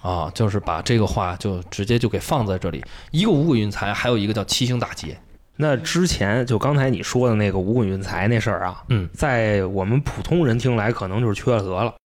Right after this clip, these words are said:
Speaker 2: 不是上人家顺去还是怎么着？
Speaker 1: 不是，不是，那种的就是法术。我们的这个风水的五鬼，大家不要觉得，“哎呀，五鬼就牵扯到这种阴性的啊，
Speaker 2: 啊。
Speaker 1: 这种这个玄学的这种会，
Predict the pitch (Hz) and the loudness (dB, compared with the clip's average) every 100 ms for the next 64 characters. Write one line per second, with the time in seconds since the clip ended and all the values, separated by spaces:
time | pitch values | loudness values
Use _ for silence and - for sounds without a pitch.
0 | - 113 160 170 165 127 123 135 139 143 | -6 0 2 2 2 2 2 4 2 2
1 | 139 127 - 127 101 95 95 104 107 95 | 2 0 2 2 2 -2 0 0 0 -2
2 | 98 120 - 101 110 110 262 190 - 90 | 0 2 2 0 0 2 2 2 0 0
3 | 156 247 - - - - - 254 - 151 | 2 2 0 -2 -8 -6 -2 0 2 2
4 | 147 117 90 113 202 320 233 123 104 - | 4 2 0 2 4 4 4 2 -2 -4
5 | 262 302 339 - - - 85 85 - - | 2 4 4 2 -2 -4 -8 -8 -16 -20
6 | - 151 277 240 95 - 95 98 - - | -2 2 4 2 -2 -2 -4 -4 -6 -10
7 | - 139 165 185 165 147 110 - 101 127 | 0 2 2 2 2 2 0 -2 0 0
8 | 139 120 101 123 185 139 101 101 165 160 | 0 2 2 4 4 4 2 2 2 4
9 | 113 127 117 127 117 95 85 185 233 240 | 4 2 2 2 2 0 0 2 4 4
10 | - 135 90 82 - - 104 95 98 98 | 4 2 2 -2 -4 0 2 4 4 4
11 | 113 101 127 117 101 - - 131 214 208 | 2 2 2 2 2 0 0 2 2 4
12 | 113 131 131 104 90 - | 2 2 2 2 2 2